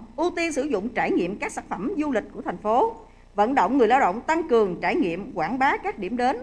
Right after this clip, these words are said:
văn hóa, ẩm thực thành phố thông qua các hoạt động sinh hoạt thường ngày. Thứ năm, tôi đề nghị Sở Du lịch chủ trì phối hợp với các sở ngành và quận huyện để tiếp tục lắng nghe các ý kiến, kiến nghị của các doanh nghiệp, đề xuất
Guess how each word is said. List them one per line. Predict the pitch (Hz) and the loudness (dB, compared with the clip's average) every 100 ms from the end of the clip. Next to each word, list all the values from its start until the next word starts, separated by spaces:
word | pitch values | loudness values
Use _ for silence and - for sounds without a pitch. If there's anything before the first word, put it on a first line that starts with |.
| - | -10
văn | 233 277 294 | -4 0 0
hóa, | 349 277 440 - | 0 0 -2 -6
ẩm | 220 330 | -8 -6
thực | - 220 | -6 -8
thành | 165 | -6
phố | 214 233 330 - | -2 -2 -4 -6
thông | 285 277 | -4 -2
qua | 262 | -4
các | 254 - | -6 -8
hoạt | - 165 | -8 -8
động | 151 156 | -10 -10
sinh | 180 233 | -10 -8
hoạt | 226 151 - 190 | -6 -8 -8 -12
thường | 165 | -8
ngày. | 170 151 143 - - - - - - - - - - - - 302 | -8 -8 -10 -18 -20 -20 -20 -20 -20 -20 -20 -20 -20 -20 -16 -6
Thứ | |
năm, | 339 277 269 - - - | 0 0 0 -6 -16 0
tôi | 320 | 4
đề | 320 262 | 6 8
nghị | 214 214 | 6 6
Sở | - 311 | 2 2
Du | 349 | 2
lịch | 262 - - - - _ - | 2 0 -20 -20 -20 _ 2
chủ | 220 294 | 2 4
trì | 320 254 185 - | 6 6 4 2
phối | 302 | 2
hợp | 403 320 | 4 2
với | 285 | 2
các | - 440 | 2 0
sở | - | 0
ngành | 294 262 190 170 - - _ - | 2 0 0 -6 -12 -20 _ 0
và | 233 196 | 2 2
quận | 185 220 | 0 0
huyện | 190 180 208 190 | 0 0 -4 -8
để | 175 | -6
tiếp | 226 403 - | -4 -2 -2
tục | 214 | 0
lắng | 233 320 381 | -2 0 -2
nghe | 311 311 | -2 -2
các | 330 302 | -4 -4
ý | 320 | -4
kiến, | 294 330 494 - - _ _ | -2 -4 -6 -16 -20 _ _
kiến | 285 440 | 0 4
nghị | 285 220 | 6 6
của | 220 | 4
các | 233 440 | -2 -4
doanh | 339 320 | 0 2
nghiệp, | 226 208 - - - - | 2 0 -6 -20 -20 -2
đề | 233 220 | 2 2
xuất | 339 | 0